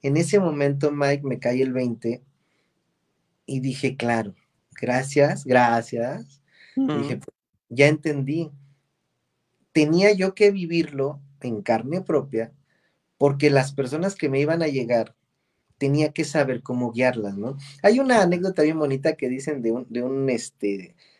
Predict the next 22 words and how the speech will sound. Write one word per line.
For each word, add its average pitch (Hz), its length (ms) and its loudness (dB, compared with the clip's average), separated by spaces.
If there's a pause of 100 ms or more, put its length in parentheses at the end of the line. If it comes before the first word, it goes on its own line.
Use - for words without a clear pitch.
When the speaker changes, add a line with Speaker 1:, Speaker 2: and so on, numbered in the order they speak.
(160)
Speaker 1:
de 127 360 2
una 160 240 4
persona 147 480 2
que 120 140 -6
lleva 139 280 4
a 139 60 0
su 123 200 -6
hijo, 131 200 -6
una 143 140 0
mujer, 135 400 -2
lleva 135 240 4
a 139 40 0
su 135 220 -6
hijo 139 300 -6
con 113 220 -2
un 127 140 -4
maestro 120 480 -4
de 120 80 -6
estos 110 380 -6
lamas, 123 580 0
de 113 120 -6
estos - 380 -10